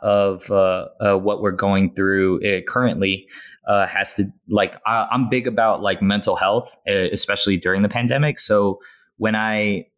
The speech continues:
when I read the script and, like, I'm homies with Aaron, but then when Aaron approached me and was like, "Hey, I got this thing I want you to read." And I started reading through the stories. Uh, I started, uh, understanding a little bit more about, like, what I loved about the show was just, like,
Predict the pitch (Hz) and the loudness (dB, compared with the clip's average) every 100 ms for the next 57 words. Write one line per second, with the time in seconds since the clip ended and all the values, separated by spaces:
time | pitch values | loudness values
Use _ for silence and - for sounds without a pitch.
0 | _ _ _ - 117 120 117 113 110 101 | _ _ _ -6 0 0 0 -2 -2 0
1 | 110 113 110 - - 110 110 107 101 98 | 2 0 0 -2 0 0 0 0 0 2
2 | 98 135 147 180 165 147 110 107 104 101 | 0 0 0 0 -2 -2 -2 -2 0 0
3 | 98 92 104 117 113 107 110 110 117 113 | 0 0 0 2 2 2 0 0 0 0
4 | - 104 95 98 92 98 92 101 95 95 | 0 0 0 0 2 0 -2 -2 -2 -4
5 | - - 104 95 92 90 90 87 95 101 | -4 -4 0 0 0 -2 -4 -2 0 2
6 | 85 87 _ _ _ _ - 98 101 101 | 0 -6 _ _ _ _ -4 -4 -2 -2
7 | 101 92 104 107 101 - 104 95 - - | 0 0 0 2 0 -2 -2 0 0 -2
8 | - 123 120 73 67 - - - 98 95 | 0 0 0 -2 -4 -2 -2 -4 -4 -2
9 | 95 98 - 104 101 95 - - - _ | -2 -4 0 2 2 0 -6 -20 -20 _
10 | - 98 95 107 104 104 - 107 104 101 | -2 0 0 0 0 0 -2 -2 0 0
11 | 98 98 98 92 98 101 101 92 87 - | 0 0 0 0 0 0 2 2 0 -4
12 | _ _ - 101 95 90 95 90 117 117 | _ _ -8 -4 -2 -2 -2 -2 0 0
13 | 104 113 110 95 101 98 92 - 107 101 | -2 -2 -2 0 0 -2 -4 -2 2 2
14 | 92 87 90 95 85 | 0 -2 -2 -2 -4